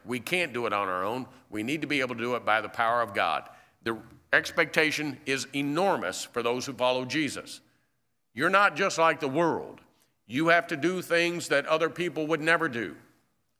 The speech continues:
Love your enemy. Pray for those who curse you.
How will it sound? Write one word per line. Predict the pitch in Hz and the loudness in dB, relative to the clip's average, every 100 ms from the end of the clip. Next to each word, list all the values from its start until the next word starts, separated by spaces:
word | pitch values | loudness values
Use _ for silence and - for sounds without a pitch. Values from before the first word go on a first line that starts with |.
| _ | _
Love | 110 147 151 | 0 2 4
your | 160 | 2
enemy. | 156 123 82 - - _ _ _ _ _ _ _ _ | 2 0 -4 -10 -20 _ _ _ _ _ _ _ _
Pray | - 151 | 2 2
for | 143 156 | 2 2
those | 151 151 | 2 0
who | 151 | -2
curse | 165 170 156 - | 2 2 2 -2
you. | 85 | -6